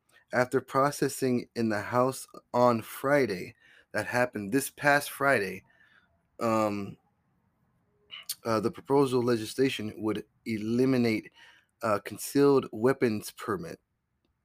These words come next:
Oh, it will eliminate. Oh, shit. Oh, shit. So it's gonna eliminate, um, concealed weapons permits. Wow.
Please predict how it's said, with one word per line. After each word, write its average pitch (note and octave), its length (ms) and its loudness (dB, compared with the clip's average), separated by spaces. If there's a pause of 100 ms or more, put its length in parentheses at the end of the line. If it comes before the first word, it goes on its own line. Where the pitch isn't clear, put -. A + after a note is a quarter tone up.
(120)
Oh, D#3 220 2
it B2 220 4
will C3 240 8
eliminate. A2 1000 2 (920)
Oh, D3+ 600 12
shit. - 800 0 (840)
Oh, B2+ 260 6
shit. A2+ 480 0
So B2 160 2
it's B2 120 2
gonna C3+ 220 2
eliminate, A#2+ 720 4
um, G2+ 640 -2 (300)
concealed B2 460 0
weapons B2 360 -2
permits. - 640 -10 (640)
Wow. B2 720 8